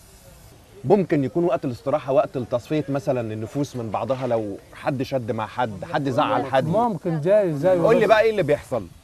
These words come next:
Speaker 2: لو اتخانقنا مع بعض تحت، بنطلع في وقت الفطار كده، ب-، بنتصالح مع بعضينا.
Speaker 1: شكرا. خد دول بقى مننا.
Speaker 2: ما زال واقف
Speaker 1: ايه يا عم
Speaker 2: بالعصاية.
Speaker 1: الكوبايه دي؟ ده عينه شاي يا عم. ايه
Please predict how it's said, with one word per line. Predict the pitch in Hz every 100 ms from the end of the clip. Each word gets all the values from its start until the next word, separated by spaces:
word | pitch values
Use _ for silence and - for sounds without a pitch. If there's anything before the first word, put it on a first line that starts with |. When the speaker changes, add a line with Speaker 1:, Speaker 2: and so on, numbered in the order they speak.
| - - - 151
Speaker 2:
لو | 156 190
اتخانقنا | - 220 277 220
مع | 214
بعض | 208 220 180
تحت، | 220 220 -
بنطلع | 151 208 208 180
في | 190
وقت | 196 -
الفطار | 143 170 190 180
كده، | 180 185
ب-، | 160
بنتصالح | 175 214 262 269 - 277 240 240
مع | 185
بعضينا. | 175 165 147 147 127 110 - - - - - - - - - - -
Speaker 1:
شكرا. | 151 139 135 110 185 190 143 120 - - - - - - - - 156 180 180 185 - - - 160 160 147 131 - - - -
خد | 147 151 139
دول | 147
بقى | 135 131
مننا. | 127 117 104 - 165
Speaker 2:
ما | 165
زال | 160 240
واقف | 233 226
Speaker 1:
ايه | 196
يا |
عم | 202
Speaker 2:
بالعصاية. | 185 160 180
Speaker 1:
الكوبايه | 175 190
دي؟ | 196
ده | 170
عينه | 127 160 180
شاي | - 151
يا | 120
عم. | 98 92 - - - - - - - 480 - - - - - -
ايه | 151